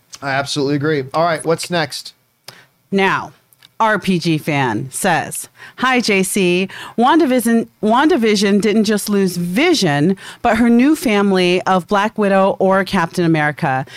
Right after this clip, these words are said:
Speaker 2: They were all looking out for each other after, after Civil War for
Speaker 1: Yeah.
Speaker 2: WandaVision.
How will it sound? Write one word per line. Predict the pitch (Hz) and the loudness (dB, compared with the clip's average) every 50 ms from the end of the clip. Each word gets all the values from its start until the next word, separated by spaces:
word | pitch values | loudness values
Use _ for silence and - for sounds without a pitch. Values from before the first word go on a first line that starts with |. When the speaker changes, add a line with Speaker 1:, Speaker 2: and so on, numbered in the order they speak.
| - - - | -18 -6 -2
Speaker 2:
They | 220 220 240 | 0 0 2
were | 240 262 - - | 2 2 0 2
all | 220 233 233 240 240 240 | 2 2 4 4 4 2
looking | 233 226 - 233 214 208 | 0 0 2 2 2 2
out | 190 190 - - | 2 2 0 -2
for | - 196 | -2 -2
each | 180 185 175 - | -2 0 -2 -2
other | 196 180 190 185 180 | -2 0 0 0 0
after, | - 175 175 - - 185 170 - - - - | 0 -2 -4 -2 -2 -4 -4 -4 -10 -6 -4
after | 180 180 180 - 196 | -4 -4 -2 -2 -4
Civil | 180 - - 190 170 180 175 170 | -4 -2 -2 -2 0 0 0 2
War | 165 160 160 160 156 156 | 2 2 2 2 2 0
for | 151 - 190 | -2 0 0
Speaker 1:
Yeah. | 175 165 156 156 | 0 0 2 2
Speaker 2:
WandaVision. | 185 190 202 196 185 170 175 165 156 - 165 151 143 | 2 2 2 0 0 0 0 -2 -2 -2 -2 0 -2